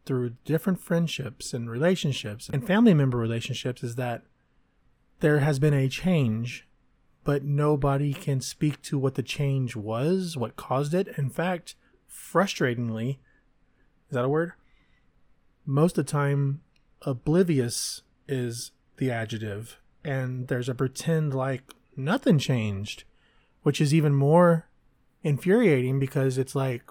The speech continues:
wait, <laughs> you can just look back. It's like watching a movie, and then after you're done watching the movie with a group of people,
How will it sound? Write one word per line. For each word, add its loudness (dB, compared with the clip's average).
wait, 0
<laughs> -6
you -2
can 2
just -2
look 0
back. 0
It's -6
like -2
watching -2
a -4
movie, 0
and 0
then -2
after 2
you're 0
done 0
watching -2
the -2
movie 2
with 2
a -4
group -2
of -8
people, 0